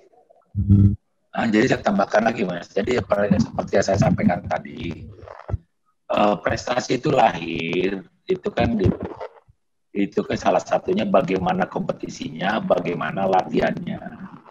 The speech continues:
Ya, setelah kita berkom-, latihan, kita kompetisi di tingkat lokal,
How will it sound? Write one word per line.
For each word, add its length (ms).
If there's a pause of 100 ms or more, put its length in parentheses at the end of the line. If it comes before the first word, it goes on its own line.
(1160)
Ya, 100
setelah 480
kita 320
berkom-, 400 (160)
latihan, 640
kita 240
kompetisi 960 (160)
di 400 (240)
tingkat 340
lokal, 540